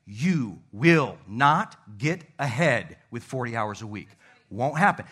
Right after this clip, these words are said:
You might be able to eat, pay bills, have a little bit of an investment. You're not gonna get ahead by only working five days. Now,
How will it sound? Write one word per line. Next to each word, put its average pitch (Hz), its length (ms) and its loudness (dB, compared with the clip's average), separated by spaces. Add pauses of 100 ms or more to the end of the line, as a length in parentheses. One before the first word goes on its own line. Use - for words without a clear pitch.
You 135 140 -6
might 131 140 -2
be 123 80 -4
able 110 160 -6
to - 80 -16
eat, 185 280 -4
pay 131 200 -4
bills, 180 420 -4 (220)
have 101 100 -6
a 85 60 -10
little 131 240 -2
bit 196 100 4
of 190 80 0
an 196 100 0
investment. 175 520 -2 (180)
You're 131 160 -4
not 147 240 -2
gonna 190 160 -2
get 160 220 2
ahead 131 680 0 (640)
by 135 140 2
only 131 260 -4
working 120 320 -6
five 98 380 -4
days. 87 420 -12 (540)
Now, 175 460 6